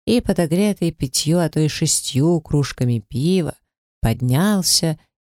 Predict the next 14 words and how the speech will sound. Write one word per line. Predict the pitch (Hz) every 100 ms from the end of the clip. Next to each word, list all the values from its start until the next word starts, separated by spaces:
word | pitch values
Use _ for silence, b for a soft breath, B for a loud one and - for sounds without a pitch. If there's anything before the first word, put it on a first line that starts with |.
| -
и |
заключил | 127 131 - 120 - - 147 151
меня | 131 123 123
в | 120
объятия. | 113 123 120 - - - _ _ _ _ _ _ b b _
Бросив | 170 233 226 196
взгляд | 175 156 170 202 190
поверх | - 147 139 -
его | 127 123
плеча, | - 135 - 214
я | 214 165
увидел | 165 175 156
тетю | - 156 151 131
Елену. | 123 120 120 117